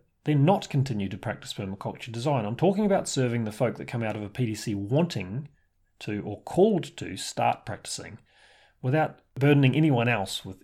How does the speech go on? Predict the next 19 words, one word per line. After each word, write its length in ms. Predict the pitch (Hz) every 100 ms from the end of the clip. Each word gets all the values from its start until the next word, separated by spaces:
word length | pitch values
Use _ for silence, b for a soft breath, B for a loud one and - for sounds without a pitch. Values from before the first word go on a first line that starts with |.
| -
any 220 | 113 98
expectations. 840 | 98 - - - 95 - 131 _ - _ _ _ _ _ _ -
I 60 |
also 240 | 175 208 247
want 120 | 233
to 60 |
acknowledge 360 | 180 139 135 131
the 140 | -
great 360 | 120 127 143 -
and 180 | 131 123
many 220 | 131 123
permaculture 560 | 123 120 120 117 - -
inquirers 640 | 110 - 147 208 139 110
out 160 | 98 -
there 200 | 107 104
who 180 | 101 120
are 160 | 117 -
already 340 | 156 175 175
doing 460 | 147 127 123 117 117